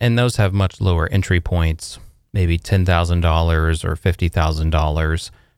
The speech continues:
Um, so there are some other options out there that are available at a lower price point, but generally true direct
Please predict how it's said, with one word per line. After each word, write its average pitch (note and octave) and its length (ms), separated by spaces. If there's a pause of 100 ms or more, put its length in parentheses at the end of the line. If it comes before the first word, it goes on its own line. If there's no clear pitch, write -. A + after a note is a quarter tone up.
(160)
Um, D#2 600
so - 180
there C3+ 140
are A#2 140
some G2 260
other F#2 240
options F2+ 380
out E2+ 180
there E2+ 160
that E2+ 120
are D#2 120
available E2+ 560
at D#2+ 80
a D#2+ 80
lower D#2+ 300
price E2+ 320
point, E2 340
but F2 240 (540)
generally C3 640
true B2+ 840 (420)
direct A2 480